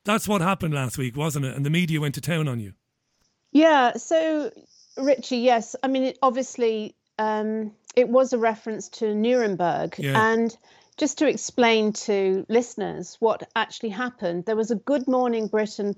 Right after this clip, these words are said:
Speaker 2: poll, which basically said along the lines of, "Do you agree that the jab should be given to twelve to fifteen-year-olds?" And about eighty percent of people said, "No, it shouldn't." Uh, and only twenty percent said yes. And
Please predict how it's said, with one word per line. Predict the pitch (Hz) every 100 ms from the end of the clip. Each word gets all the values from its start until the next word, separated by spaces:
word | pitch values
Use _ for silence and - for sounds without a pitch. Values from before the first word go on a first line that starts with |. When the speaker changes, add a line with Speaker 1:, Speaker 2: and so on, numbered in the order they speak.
| -
Speaker 2:
poll, | - 202 180 175 180 _ _ _ _ _
which | 240 -
basically | 247 262 320 254 233
said | - 214 202 202 - - _ _ _
along | 220 247 269
the | 226
lines | 202 196 196 196
of, | 180 -
"Do | -
you | 277 285
agree | 220 208 185 185 180
that | 175 185 -
the |
jab | 185 208 196 190
should | - 202
be | 175
given | 190 185 190
to | 175
twelve | 185 208 190 185
to | 196
fifteen-year-olds?" | - 190 - 185 180 175 156 156 165 - 202
And | 202
about | 208 196 -
eighty | 247 247 240
percent | 226 214 190 190 -
of | 190 -
people | - 202 - 185 180
said, | - 202 185 -
"No, | 202 208
it | 190 -
shouldn't." | 196 170 175 - - - - - - - _ -
Uh, | 175 185
and | - 214
only | 220 214
twenty | - 214 202 208
percent | 220 - 190 185
said | - 202 170
yes. | 185 151 175 -
And | 202 220